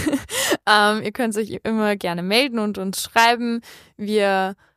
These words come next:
helfen euch, eure Kanzleien von null auf richtig aufzubauen. Wir helfen euch dabei, eure Kanzlei zu optimieren, egal ob im Bereich Controlling und alles, was mit Finanzen zu tun hat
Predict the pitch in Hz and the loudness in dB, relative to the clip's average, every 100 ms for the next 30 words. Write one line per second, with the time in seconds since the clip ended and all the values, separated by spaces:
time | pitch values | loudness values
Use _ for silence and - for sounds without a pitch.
0 | _ _ _ _ 269 254 269 - 269 247 | _ _ _ _ 2 2 2 -2 -2 0
1 | - 208 214 226 - 196 202 202 226 196 | 2 4 4 2 0 -2 -2 -4 -4 -2
2 | - - 190 208 240 262 277 285 285 - | -2 0 2 2 0 -2 -4 -4 -4 0
3 | 226 277 320 - 165 240 240 277 294 - | 2 4 2 2 2 2 0 0 0 -4
4 | - - 247 - 240 233 226 226 226 220 | 2 4 4 2 -4 2 4 4 2 0
5 | 208 208 214 208 208 - - 214 214 208 | 0 2 2 0 0 -2 0 0 0 2
6 | 202 202 190 208 208 208 214 208 202 208 | 4 4 4 0 -2 -2 -2 2 2 2
7 | - 220 - 214 214 233 240 214 170 196 | 0 -4 -4 -2 2 2 0 0 2 2
8 | 208 208 208 180 208 202 202 190 185 196 | 4 2 0 -2 -2 0 0 2 2 2
9 | - - 233 233 - 208 240 254 240 233 | -2 0 2 0 0 2 4 4 2 0
10 | 214 214 107 196 208 214 220 - 202 196 | 0 0 0 0 -4 -6 -6 -2 -2 0
11 | - 214 - 202 202 196 202 | -2 -8 -8 -4 0 0 0